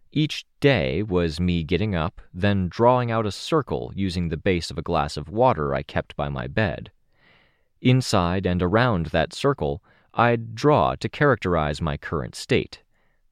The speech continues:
Below, I'd answer the abstract questions. In the bottom right,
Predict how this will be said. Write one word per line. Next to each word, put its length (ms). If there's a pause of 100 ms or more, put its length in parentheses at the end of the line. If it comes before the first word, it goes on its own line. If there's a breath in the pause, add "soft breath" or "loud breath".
Below, 520
I'd 220
answer 380
the 180
abstract 560
questions. 640 (760)
In 100
the 80
bottom 420
right, 420